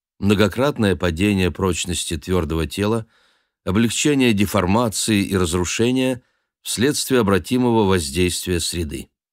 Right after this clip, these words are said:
Существенную роль – играет реальная структура тела. Большая советская энциклопедия.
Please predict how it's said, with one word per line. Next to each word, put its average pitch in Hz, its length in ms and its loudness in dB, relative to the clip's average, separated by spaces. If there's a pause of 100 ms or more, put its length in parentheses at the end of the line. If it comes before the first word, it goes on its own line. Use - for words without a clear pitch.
(280)
Существенную 82 880 -2
роль – 123 260 0 (360)
играет 113 460 0
реальная 107 500 2
структура 85 640 -4
тела. 58 480 -10 (680)
Большая 139 500 -2
советская 95 880 -4
энциклопедия. 82 960 -6